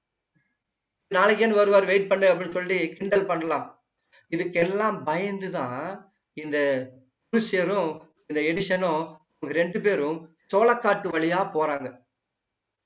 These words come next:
போய் தன்னுடைய நண்பர்களே, தன்னுடைய உறவினர்களே, அந்த சத்தியத்திலிருந்த சகோதரர்களை உற்சாகப்படுத்துறதுக்கு. நல்லா யோசிச்சு பாருங்களேன். நேற்றைக்கு தான் பெரிய ஏமாற்றம், மானம், மரியாதை எல்லாம் போய்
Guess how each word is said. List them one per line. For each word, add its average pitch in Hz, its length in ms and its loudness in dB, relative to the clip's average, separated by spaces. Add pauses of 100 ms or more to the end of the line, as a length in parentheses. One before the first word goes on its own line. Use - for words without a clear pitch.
(160)
போய் 196 520 -2
தன்னுடைய 170 280 2
நண்பர்களே, 190 800 0
தன்னுடைய 156 360 -2
உறவினர்களே, 185 680 0 (340)
அந்த 156 380 0
சத்தியத்திலிருந்த 196 880 0 (280)
சகோதரர்களை 170 840 2 (160)
உற்சாகப்படுத்துறதுக்கு. 180 1200 -2 (1120)
நல்லா 208 240 -4
யோசிச்சு 202 340 -2
பாருங்களேன். 147 440 -4 (760)
நேற்றைக்கு 202 380 -4
தான் 233 180 -2
பெரிய 185 320 2
ஏமாற்றம், 185 560 -2
மானம், 175 440 -2
மரியாதை 165 400 -2
எல்லாம் 185 400 0
போய் 196 400 -6